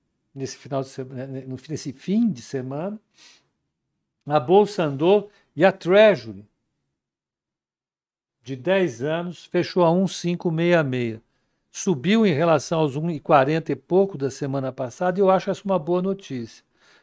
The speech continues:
Isso significa uma coisa um pouco mais racional pro nível de inflação que a gente tem de atividade. Agora,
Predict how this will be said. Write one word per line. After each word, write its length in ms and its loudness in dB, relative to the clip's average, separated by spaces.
Isso 480 -6
significa 840 -8
uma 180 -4
coisa 880 -2
um 60 -16
pouco 260 -6
mais 240 -4
racional 680 -4
pro 160 -12
nível 200 -8
de 120 -10
inflação 480 -10
que 100 -10
a 60 -6
gente 260 -16
tem 260 -6
de 120 -4
atividade. 840 -6
Agora, 640 4